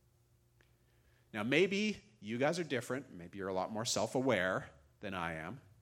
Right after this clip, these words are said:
But if my experience as a counselor is, uh, any indication, you're probably not. You're probably not as self-aware as you think you are.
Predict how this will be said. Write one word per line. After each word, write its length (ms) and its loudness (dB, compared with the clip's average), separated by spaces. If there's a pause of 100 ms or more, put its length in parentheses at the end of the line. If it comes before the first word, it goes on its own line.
(600)
But 100 -4
if 120 -6
my 220 4
experience 720 0
as 120 -4
a 40 -8
counselor 640 -4
is, 360 0
uh, 340 -2
any 340 -2
indication, 960 -4 (720)
you're 100 -10
probably 420 -4
not. 320 -12 (1120)
You're 80 -14
probably 280 0
not 220 2
as 80 -2
self-aware 640 0
as 180 -6
you 120 -8
think 340 -14
you 140 -10
are. 280 -10